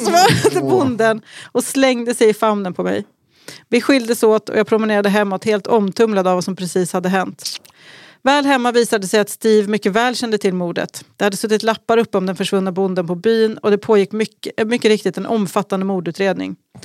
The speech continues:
Speaker 1: Det rapporterades senare att den unga bondens mamma tillsammans med hennes nya partner hade planerat och utfört mordet med motivet att roffa åt sig den värdefulla gården.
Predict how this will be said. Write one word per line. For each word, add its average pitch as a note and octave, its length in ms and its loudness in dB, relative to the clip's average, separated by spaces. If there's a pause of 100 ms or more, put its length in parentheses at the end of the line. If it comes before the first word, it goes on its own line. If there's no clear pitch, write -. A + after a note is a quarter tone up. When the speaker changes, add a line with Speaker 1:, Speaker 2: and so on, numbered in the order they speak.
(320)
Speaker 1:
Det - 80 -2
rapporterades A#3+ 480 2
senare G#3 260 0
att F#3 60 -4
den G3+ 140 -2
unga G#3+ 200 0
bondens G3 360 -2
mamma F#3 280 -2
tillsammans F#3+ 420 -2
med G3 100 -2
hennes F#3+ 180 -4
nya G3+ 260 2
partner G#3+ 440 -2
hade F3+ 140 -4
planerat G#3 580 0
och - 60 -6
utfört G3 320 -2
mordet F3+ 400 -6
med F3+ 120 -6
motivet F3+ 460 -2
att F3+ 100 0
roffa F#3+ 220 -2
åt G3+ 280 0
sig F3+ 200 -2
den F3 140 -4
värdefulla F3 520 -2
gården. F#3 500 -2